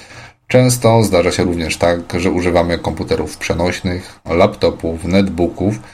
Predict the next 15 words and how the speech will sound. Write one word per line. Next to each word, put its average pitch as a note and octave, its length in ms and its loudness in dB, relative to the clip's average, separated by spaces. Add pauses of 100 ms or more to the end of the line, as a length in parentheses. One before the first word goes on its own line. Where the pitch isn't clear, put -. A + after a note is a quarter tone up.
(280)
na A#2 120 2
których A2+ 280 0
także F2 540 4
mamy F#2 360 0
zainstalowane E2+ 720 0
oprogramowanie E2 760 0
specjalistyczne - 880 -4
i C3 300 0
z B2 120 -2
tymi G#2 300 2
urządzeniami F2+ 800 0
często E2 540 -2
chodzimy E2 360 -2
do E2 120 -2
pracy, F2 560 0